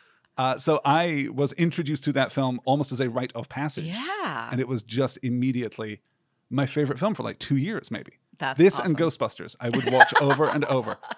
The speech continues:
Speaker 1: I hadn't even really discovered Back to the Future yet. I hadn't even really,
Speaker 2: Mm.
Speaker 1: like, locked into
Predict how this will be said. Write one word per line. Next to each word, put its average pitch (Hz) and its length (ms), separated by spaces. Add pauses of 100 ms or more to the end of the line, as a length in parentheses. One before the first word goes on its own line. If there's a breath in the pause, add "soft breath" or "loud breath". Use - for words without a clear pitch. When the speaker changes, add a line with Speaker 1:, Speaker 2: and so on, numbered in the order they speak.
(100)
Speaker 1:
I 151 100
hadn't 185 380
even 156 360
really 202 260
discovered 180 440
Back 165 200
to 160 60
the 156 80
Future 160 320
yet. - 260
I - 40
hadn't 240 220
even 226 280
really, 147 200
Speaker 2:
Mm. 156 60
Speaker 1:
like, 135 160
locked 135 320
into 139 440